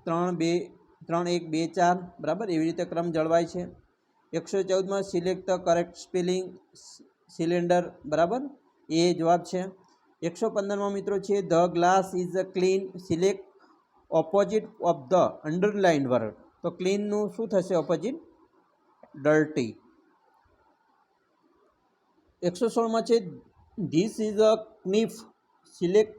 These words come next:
correct plural sentence." તો these are, these are knives. એકસો સત્તરમાં છે, રેલવે સ્ટેશન શબ્દના મૂળાક્ષર પરથી નીચેનામાંથી કયો શબ્દ બનતો નથી? તો સ્ટોપ છે એ નહીં બને. અને "Last Sunday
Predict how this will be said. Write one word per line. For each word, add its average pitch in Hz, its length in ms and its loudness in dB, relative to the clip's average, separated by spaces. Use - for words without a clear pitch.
correct 202 380 2
plural 208 320 6
sentence." 151 720 -4
તો 147 120 -4
these 147 300 2
are, 160 540 -2
these 156 200 2
are 165 560 0
knives. 131 240 -2
એકસો 190 260 -2
સત્તરમાં 226 460 -2
છે, 233 260 2
રેલવે 196 600 4
સ્ટેશન 196 480 -2
શબ્દના 202 440 -4
મૂળાક્ષર 175 440 0
પરથી 196 260 -4
નીચેનામાંથી 185 480 -4
કયો 190 200 -4
શબ્દ 185 240 -6
બનતો 170 360 -4
નથી? 147 400 -2
તો 185 60 -4
સ્ટોપ 190 480 -2
છે 185 140 -4
એ 160 100 -4
નહીં 131 220 -4
બને. 101 300 -10
અને 170 360 -2
"Last 156 600 0
Sunday 196 340 4